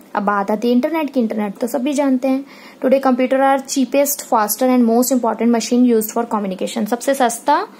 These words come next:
तेज चलने वाला और इंपॉर्टेंट मशीन कौन सी है आज के टाइम पे कम्युनिकेशन यानी बातचीत करने के लिए? इंटरनेट है। Computer network called internet। कंप्यूटर का जो नेटवर्क है उसे हम क्या कहते हैं? इंटरनेट कहते हैं। Was invented thirty years ago in U S A। और ये कब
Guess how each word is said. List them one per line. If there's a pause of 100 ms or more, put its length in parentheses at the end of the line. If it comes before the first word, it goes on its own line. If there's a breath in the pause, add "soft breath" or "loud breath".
(280 loud breath)
तेज
चलने
वाला
और
इंपॉर्टेंट
मशीन
कौन
सी
है
आज
के
टाइम
पे
कम्युनिकेशन
यानी
बातचीत
करने
के
लिए? (260 loud breath)
इंटरनेट
है। (460 loud breath)
Computer
network
called (160)
internet। (340 loud breath)
कंप्यूटर
का
जो
नेटवर्क
है
उसे
हम
क्या
कहते
हैं?
इंटरनेट
कहते
हैं।
Was
invented
thirty
years
ago
in (100)
U
S
A। (420 loud breath)
और
ये (200)
कब